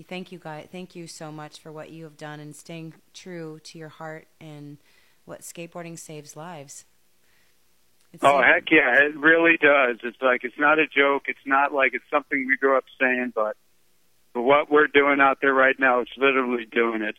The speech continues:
Speaker 2: So any way you can spread the word, anybody wants to help or get involved, you can try to contact Jeff or me, you know, wounded knee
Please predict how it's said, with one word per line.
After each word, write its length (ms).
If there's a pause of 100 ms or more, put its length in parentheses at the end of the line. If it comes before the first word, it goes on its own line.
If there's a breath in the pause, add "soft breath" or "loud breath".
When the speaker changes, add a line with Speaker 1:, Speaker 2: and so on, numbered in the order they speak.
Speaker 2:
So 300 (600)
any 160
way 200
you 160
can 240
spread 260
the 80
word, 380
anybody 420
wants 260
to 140
help 240
or 100
get 200
involved, 560
you 100
can 240 (560)
try 140
to 80
contact 540 (380)
Jeff 320
or 120
me, 300
you 140
know, 240
wounded 360
knee 160